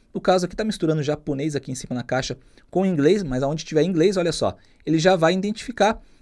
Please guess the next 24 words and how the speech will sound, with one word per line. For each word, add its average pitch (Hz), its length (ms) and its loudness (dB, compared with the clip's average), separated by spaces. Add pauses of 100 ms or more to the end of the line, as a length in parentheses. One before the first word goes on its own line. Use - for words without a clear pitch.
e 226 160 -2
fazer 214 300 0
essa 196 160 -4
tradução. 202 580 0 (320)
Agora, 202 280 4
olha 254 220 2
só 233 160 0
que 233 160 -6
legal, 202 500 4
ele 160 200 2
vai 175 200 2
traduzir 190 600 0 (440)
se - 140 0
eu 196 40 4
clicar 202 300 0
no 202 100 -4
Tzinho 220 320 0
aqui. 123 280 -4 (200)
Vamos 180 160 -2
aguardar? 160 480 4 (400)
Olha 175 100 0
só 180 140 0
que - 80 -6
legal, 156 340 0